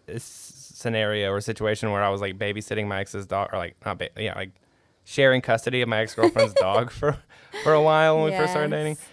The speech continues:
Speaker 1: And you didn't have a fucking problem with that
Speaker 2: Oh,
Speaker 1: at all.
Speaker 2: she was the sweetest little thing.
Speaker 1: Yeah, that's why, I guess that's why you didn't care.
Speaker 2: Yeah, I didn't care.
Speaker 1: But it felt weird. Like, I'd go meet her at, like, Mellow Mushroom, and she'd, like, hand the dog off to me, and I'd bring her back, bring her back on Monday.
Speaker 2: <laughs> Like a custody situation.
Speaker 1: Yeah, like a custody situation, which is, like,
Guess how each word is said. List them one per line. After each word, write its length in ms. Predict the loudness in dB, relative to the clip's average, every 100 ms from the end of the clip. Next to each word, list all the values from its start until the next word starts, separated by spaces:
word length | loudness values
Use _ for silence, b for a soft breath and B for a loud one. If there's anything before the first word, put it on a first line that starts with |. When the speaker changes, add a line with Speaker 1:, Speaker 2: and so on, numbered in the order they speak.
| B
Speaker 1:
And 80 | 0
you 60 |
didn't 100 | 4 4
have 160 | 4 -2
a 40 | -8 _ _ _ _ _ 0
fucking 320 | 0 0 2
problem 260 | 2 4
with 100 | 2
that 160 | 2 2
Speaker 2:
Oh, 60 | 4
Speaker 1:
at 60 |
all. 200 | 6 8
Speaker 2:
she 60 | 6
was 240 | 4 0
the 120 | -6 -12
sweetest 640 | -12 -12 -10 -10 -12 -12
little 200 | -14 -14
thing. 380 | -16 -16 -10 -6
Speaker 1:
Yeah, 140 | -4
that's 140 | -6 -6
why, 120 | -4
I 20 |
guess 200 | -4 -6
that's 160 | -10 -8
why 100 | -8
you 60 |
didn't 180 | -6 -6
care. 360 | -2 -2 -2 -8 _ _ _
Speaker 2:
Yeah, 100 | -20
I 100 | -20
didn't 180 | -20 -20
care. 140 | -20 -4
Speaker 1:
But 180 | 4 4
it 80 | 6
felt 240 | 6 6
weird. 200 | 6 6
Like, 160 | 6 4
I'd 140 | 4
go 140 | 4 4
meet 160 | 4
her 80 | 2
at, 60 | 2
like, 160 | -2
Mellow 260 | 0 -2 0
Mushroom, 460 | 0 -2 -2 -4 -4
and 100 | -8
she'd, 140 | -6
like, 160 | -6 -4
hand 200 | -6 -6
the 60 |
dog 220 | -2 -2
off 180 | 0 -2
to 80 | -2
me, 200 | -4 -4
and 160 | -8 -10
I'd 120 | -8
bring 160 | -6
her 80 | -4
back, 320 | -2 0 0 -2
bring 140 | -4
her 60 | -2
back 160 | -2
on 100 | -4
Monday. 540 | -4 -4 -2 -2 -2 -4
Speaker 2:
<laughs> 60 | -10
Like 160 | -12 -8
a 20 |
custody 480 | -6 -6 -6 -10 -10
situation. 300 | -12 -4 4
Speaker 1:
Yeah, 260 | 6 8
like 140 | 6 4
a 60 | 4
custody 360 | 4 4 0
situation, 680 | -2 -2 0 0 0 -2 -2
which 160 | -4 -2
is, 140 | -4
like, 320 | 0 -2 -4